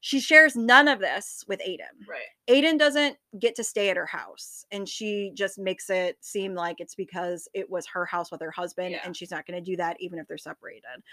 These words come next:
Speaker 1: So he can work on the house, but he can't re-, he doesn't really sleep at the house at this point. So she is with him.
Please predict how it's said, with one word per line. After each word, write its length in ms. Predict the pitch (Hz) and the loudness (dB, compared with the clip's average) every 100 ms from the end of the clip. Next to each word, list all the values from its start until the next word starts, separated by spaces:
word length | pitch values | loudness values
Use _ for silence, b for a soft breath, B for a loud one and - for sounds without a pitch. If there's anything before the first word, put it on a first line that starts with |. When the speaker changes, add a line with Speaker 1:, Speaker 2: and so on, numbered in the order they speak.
| B B | B B
Speaker 1:
So 120 | 247 | 2
he 160 | 294 302 | 4 4
can 200 | 262 226 | 4 4
work 200 | 403 466 | 6 6
on 140 | 311 | 6
the 80 | 233 | 6
house, 320 | 233 220 208 | 4 2 2
but 100 | 208 | -2
he 40 | 196 | -4
can't 200 | 254 190 | -4 -4
re-, 120 | 190 | -4
he 80 | 214 | 0
doesn't 200 | 196 190 | 0 0
really 160 | 190 | -2
sleep 260 | 185 190 165 | -2 -6 -6
at 40 | |
the 80 | 156 | -8
house 240 | 156 151 143 | -8 -10 -12
at 80 | |
this 140 | 120 - | -16 -14
point. 260 | - 143 | -12 -12
So 120 | - 180 | -8 -6
she 360 | - 220 214 - - | -4 -4 -4 -6 0
is 180 | 190 - | 0 0
with 200 | 185 - | -2 -2
him. 340 | 160 - - | -8 -12 -18